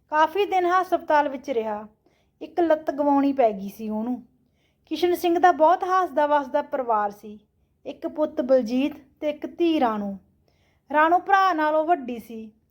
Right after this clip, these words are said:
ਕਿਸ਼ਨ ਸਿੰਘ ਫੌਜ ਤੋਂ ਰਿਟਾਇਰ ਹੋ ਕੇ ਖੇਤੀਬਾੜੀ ਵਿੱਚ ਹੀ ਲੱਗ ਗਿਆ। ਜ਼ਮੀਨ ਘੱਟ ਹੀ ਸੀ ਤੇ ਦੂਜਾ ਲੱਤ ਵੀ ਨਹੀਂ ਸੀ,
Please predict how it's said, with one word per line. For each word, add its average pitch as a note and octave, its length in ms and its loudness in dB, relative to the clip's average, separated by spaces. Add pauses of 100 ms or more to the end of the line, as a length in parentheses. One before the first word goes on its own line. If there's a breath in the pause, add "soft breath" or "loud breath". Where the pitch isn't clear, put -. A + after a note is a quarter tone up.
ਕਿਸ਼ਨ F4 260 -8
ਸਿੰਘ F#4 220 -6
ਫੌਜ D4 400 6
ਤੋਂ E4 180 -2
ਰਿਟਾਇਰ C#4+ 400 2
ਹੋ C#4+ 120 -4
ਕੇ D4+ 140 -10
ਖੇਤੀਬਾੜੀ C4+ 680 -4
ਵਿੱਚ C#4 200 -12
ਹੀ D#4+ 80 -2
ਲੱਗ A#3+ 180 0
ਗਿਆ। G3 360 -6 (600)
ਜ਼ਮੀਨ D4+ 320 2
ਘੱਟ F4+ 440 0
ਹੀ E4+ 120 0
ਸੀ E4 500 -4
ਤੇ F4 100 -4
ਦੂਜਾ D#4+ 320 2
ਲੱਤ C4 320 0
ਵੀ A#3+ 160 -8
ਨਹੀਂ C4 180 -6
ਸੀ, B3+ 300 -14